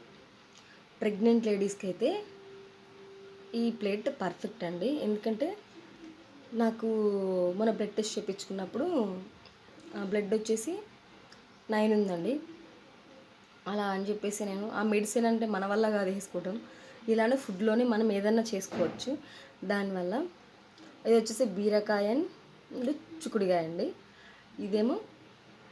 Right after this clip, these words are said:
గోంగూర, తోటకూర, ఇది ఫిష్ and ఎగ్, రైస్. రైస్ అంటే ఇప్పుడు ఇంక మనకి స్ట్రెంగ్త్ కావాలి కాబట్టి రైసే అవాయిడ్ చేయకుండా తినాలి. నేనైతే ఇప్పుడు తినేస్తున్నాను. ఫస్ట్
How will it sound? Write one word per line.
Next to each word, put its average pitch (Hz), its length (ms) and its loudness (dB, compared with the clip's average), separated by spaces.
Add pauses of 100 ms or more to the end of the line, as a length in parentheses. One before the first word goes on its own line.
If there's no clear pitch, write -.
(160)
గోంగూర, 214 420 6
తోటకూర, 214 680 0 (500)
ఇది 233 120 -2
ఫిష్ - 500 -4 (480)
and 233 120 2
ఎగ్, 202 540 0 (220)
రైస్. 180 320 2
రైస్ 180 380 0
అంటే 208 140 0
ఇప్పుడు 214 180 -4
ఇంక 208 100 0
మనకి 190 440 -4 (420)
స్ట్రెంగ్త్ 240 300 4
కావాలి 226 280 10
కాబట్టి 220 300 0
రైసే 208 640 0 (180)
అవాయిడ్ 202 400 0
చేయకుండా 196 260 -4
తినాలి. 190 460 -2 (1080)
నేనైతే 226 500 6
ఇప్పుడు 269 340 -2 (320)
తినేస్తున్నాను. 202 680 -2 (1400)
ఫస్ట్ 311 400 -6